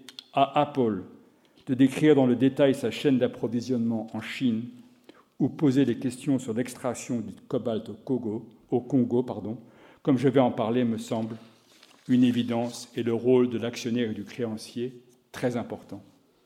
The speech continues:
Ni l'un ni l'autre ne peuvent cependant taxer les externalités et l'instauration d'une taxe énergétique aux États-Unis semble une évidence totale.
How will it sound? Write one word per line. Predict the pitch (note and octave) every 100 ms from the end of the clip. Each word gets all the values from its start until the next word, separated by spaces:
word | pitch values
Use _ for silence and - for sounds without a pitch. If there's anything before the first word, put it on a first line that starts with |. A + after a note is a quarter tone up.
| _ _ _ _ _ _ _ _ - - _ _ A#2+
Ni | D3 D#3+
l'un | E3+
ni | D3+ C3+
l'autre | D3 E3 B2
ne | A#2+
peuvent | C3 B2
cependant | C#3 - B2+ A#2 C3 D3+ - -
taxer | - - C3+
les | A2+ G#2+
externalités | A#2 - A#2+ A2 A2 A2 B2 B2+ - - - _ -
et | A#2+
l'instauration | B2 B2 C#3 B2 A#2 - C3+
d'une | A2 G2
taxe | B2+ A#2+ A#2
énergétique | A2 G#2 A2 B2 -
aux |
États-Unis | G2+ A2+ C3+ A2 G2+ G#2+ - _ _ _ _ _ _
semble | - C#3 A2+
une | A2+
évidence | A#2 A#2+ B2 B2 - -
totale. | A2+ G#2 -